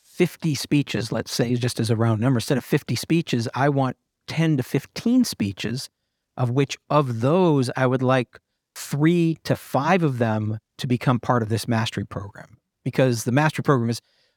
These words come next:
not for individuals, it's for organizations and their teams. And so it's sort of a cohort-based program within a company. And my goal is fewer speeches, more relationships,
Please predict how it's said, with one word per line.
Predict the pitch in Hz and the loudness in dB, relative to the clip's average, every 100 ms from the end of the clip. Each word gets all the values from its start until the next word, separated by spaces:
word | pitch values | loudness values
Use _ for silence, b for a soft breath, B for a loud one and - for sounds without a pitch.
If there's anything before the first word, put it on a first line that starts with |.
| _ _ _ | _ _ _
not | 147 170 | 0 0
for | - 165 | 0 -2
individuals, | 143 110 127 135 127 | 0 2 0 0 -2
it's | 113 | -4
for | - 123 107 - _ _ 143 | -2 -2 -2 -6 _ _ -2
organizations | 117 117 104 113 120 170 160 139 - | 0 0 0 0 0 0 0 -2 -6
and | 117 110 110 107 98 | -2 0 2 0 2
their | 113 | 0
teams. | - - 123 143 175 151 - | 0 0 2 4 2 -2 -4
And | 113 107 | -2 0
so | - 120 | 2 2
it's | 110 - | 2 0
sort | |
of | 208 | 0
a | 139 | -2
cohort-based | - 170 143 160 135 131 127 - - - | 0 0 2 -2 -2 0 0 0 -8 -4
program | 160 135 131 123 127 | -2 2 2 2 0
within | 131 135 127 160 | -2 0 2 2
a | 123 | 0
company. | - 107 104 98 98 104 _ _ _ _ _ | -2 -4 -4 -4 -6 -8 _ _ _ _ _
And | 123 113 110 107 _ _ - | -4 -2 -2 -6 _ _ -4
my | 131 151 | -2 0
goal | 139 135 | 2 2
is | 117 | 0
fewer | - - 170 208 | -4 -4 0 0
speeches, | - 147 139 160 139 123 - _ _ | 0 0 0 2 0 0 -8 _ _
more | 131 135 135 | -2 2 4
relationships, | 120 104 - 92 - - - | 2 2 -2 -6 -6 -6 -10